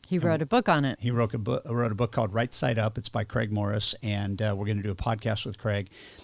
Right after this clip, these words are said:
Speaker 2: and it's all about the power of questions. And he helped me formulate ten questions that every human being should ask themselves, particularly at the end of the year, right? And, but all the time. And, uh,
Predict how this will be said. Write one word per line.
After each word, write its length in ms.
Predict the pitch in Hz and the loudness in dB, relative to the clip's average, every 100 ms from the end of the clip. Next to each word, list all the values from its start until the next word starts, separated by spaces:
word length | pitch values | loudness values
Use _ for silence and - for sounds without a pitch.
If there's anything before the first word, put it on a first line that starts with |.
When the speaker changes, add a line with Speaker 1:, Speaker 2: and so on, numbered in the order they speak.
| - - | -20 -6
Speaker 2:
and 360 | 143 117 110 | 0 2 2
it's 160 | 110 - | 0 2
all 100 | 123 | 4
about 240 | 117 120 | 4 2
the 60 | 107 | 2
power 260 | - 110 107 | 0 2 2
of 100 | 101 | 0
questions. 540 | 110 107 143 104 101 | -4 -4 -6 -6 -2
And 80 | 107 | 2
he 80 | 113 | 2
helped 160 | 135 | 2
me 80 | 123 | 0
formulate 540 | - 123 113 101 104 | -2 -2 0 0 -4
ten 220 | - 113 113 | -4 -2 -2
questions 480 | 117 107 - 104 | -2 -2 -2 -4
that 120 | 98 - | -6 -6
every 200 | 117 113 | -4 -2
human 300 | 98 113 104 | -2 0 -2
being 280 | 98 101 98 | -2 -4 -4
should 200 | - - | -4 -4
ask 320 | 107 104 - | -4 -2 -4
themselves, 720 | - 113 117 - 107 117 - - - - - | -6 -6 -4 -4 -4 -6 -8 -12 -20 -20 -14
particularly 460 | - 151 185 135 101 | -4 2 2 2 -4
at 80 | 92 | -4
the 80 | 92 | -6
end 120 | 90 | -8
of 60 | |
the 80 | 82 | -10
year, 240 | 90 95 - _ - | -10 -12 -14 _ -8
right? 260 | 107 110 110 | -4 -4 -4
And, 440 | 117 113 107 101 - - - _ | -2 0 0 -2 -8 -20 -20 _
but 220 | - 110 131 | -2 4 8
all 140 | 139 | 8
the 100 | 110 | 6
time. 360 | 104 85 87 - | -2 -6 -10 -8
And, 460 | - 120 120 113 117 | -2 0 2 2 2
uh, 320 | 113 107 | 2 2